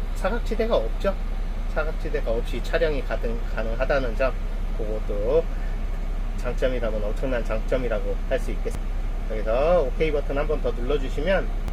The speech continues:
이렇게 풀화면으로 화면이 바뀝니다. 네, 풀화면으로 바뀌고요. 예, 커서, 우측 커서 버튼을 누르면 이건 전방 화면이고,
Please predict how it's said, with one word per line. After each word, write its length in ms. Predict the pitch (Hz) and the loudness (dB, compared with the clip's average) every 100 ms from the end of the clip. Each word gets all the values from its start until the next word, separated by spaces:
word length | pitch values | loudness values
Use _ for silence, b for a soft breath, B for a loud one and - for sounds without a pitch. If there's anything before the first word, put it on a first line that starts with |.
| - - | -2 -2
이렇게 140 | 127 | 0
풀화면으로 840 | - 220 220 180 143 113 113 147 175 - - - | 4 4 4 4 2 2 2 2 2 0 -2 -2
화면이 320 | - 185 170 131 | 0 2 4 2
바뀝니다. 500 | 110 - 120 107 101 - - - - - | 0 0 0 0 0 -2 -2 -2 -2 -2
네, 120 | - 113 - | -2 -2 2
풀화면으로 580 | 170 165 151 135 120 110 | 4 4 4 2 0 0
바뀌고요. 520 | 107 - 117 131 170 - - - - | 0 -2 2 4 4 2 -2 -2 -2
예, 100 | 110 - | -2 2
커서, 160 | 185 170 | 2 2
우측 280 | 127 - | 0 0
커서 240 | - 190 202 | 2 4 4
버튼을 360 | 175 - 147 | 2 2 2
누르면 580 | 131 117 127 127 117 127 | 2 0 0 2 2 0
이건 220 | 127 127 | 0 0
전방 380 | 117 120 127 147 | 0 0 2 2
화면이고, 540 | 139 127 117 - 170 | 2 2 0 2 2